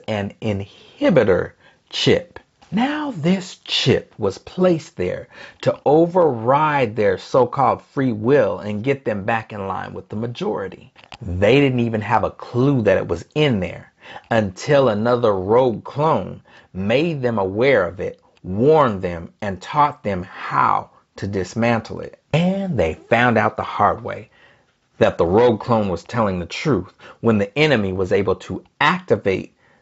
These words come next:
this inhibitor chip in not one, but two of their members. And those members were instructed to kill them. I tell you this story because I know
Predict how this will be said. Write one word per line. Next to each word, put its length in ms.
this 380
inhibitor 640
chip 360
in 300
not 280
one, 460
but 240
two 320
of 160
their 140
members. 640
And 200
those 200
members 320
were 180
instructed 680
to 220
kill 400
them. 240
I 160
tell 460
you 180
this 300
story 560
because 500
I 320
know 680